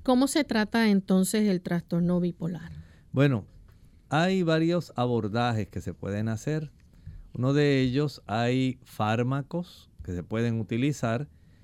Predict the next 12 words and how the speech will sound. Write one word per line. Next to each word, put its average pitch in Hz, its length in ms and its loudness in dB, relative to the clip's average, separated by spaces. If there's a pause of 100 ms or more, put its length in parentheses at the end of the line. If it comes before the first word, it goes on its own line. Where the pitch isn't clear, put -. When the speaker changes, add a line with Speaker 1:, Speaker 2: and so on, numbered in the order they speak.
(280)
Speaker 2:
y 190 340 0 (120)
no 143 260 2
hay 170 160 2
fármacos 160 720 0
que 110 160 -2
sirvan 135 500 0
para 113 380 0
todo 120 480 0
el 110 140 2
mundo. 107 540 -2 (380)
Sí 196 460 0
hay 160 480 2